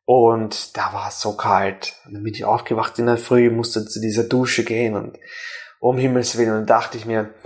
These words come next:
genau, das war der, das war die Nacht, ich hatte so eine Luftmatratze, die, ähm, Luft-, also eine Matratze, die man aufblasen konnte, die war super kompakt und konnte man aber aufblasen. Und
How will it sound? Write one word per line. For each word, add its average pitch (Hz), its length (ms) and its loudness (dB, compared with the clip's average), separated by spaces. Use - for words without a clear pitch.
genau, 123 200 2
das 110 220 2
war 123 80 6
der, 113 120 4
das 120 300 -4
war 123 80 4
die 117 100 -4
Nacht, 110 420 0
ich - 60 -12
hatte - 140 -6
so - 120 -2
eine 113 120 -2
Luftmatratze, 117 720 -4
die, 101 480 -8
ähm, 107 460 -4
Luft-, 139 300 -2
also 117 200 2
eine 113 300 2
Matratze, 120 920 0
die 117 60 -10
man 113 100 -4
aufblasen 113 500 2
konnte, 139 680 -4
die - 100 -20
war - 80 0
super - 360 2
kompakt - 680 -2
und 110 480 0
konnte 131 240 0
man 113 100 0
aber 104 140 0
aufblasen. 127 720 2
Und 113 840 4